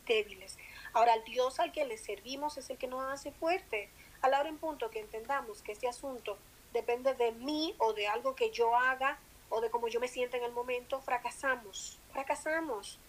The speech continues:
Porque el mismo Jesús en algún momento de su vida en la tierra tuvo que pedirle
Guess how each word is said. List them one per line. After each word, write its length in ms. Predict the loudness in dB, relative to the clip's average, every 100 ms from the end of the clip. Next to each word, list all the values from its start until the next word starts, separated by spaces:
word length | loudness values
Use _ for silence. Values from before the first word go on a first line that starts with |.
| -16 2
Porque 400 | 2 4 2 2
el 120 | 0
mismo 380 | -2 0 2 4
Jesús 600 | 4 0 -2 -2 -2 -4
en 120 | -2
algún 380 | -4 -4 -4 0
momento 560 | 2 2 -2 0 0
de 320 | 2 2 4 2
su 200 | -2 -2
vida 200 | 2 2
en 80 |
la 160 | 2 0
tierra 380 | 0 0 0 -4
tuvo 240 | -2 0
que 100 | 2
pedirle 560 | 0 0 -4 0 2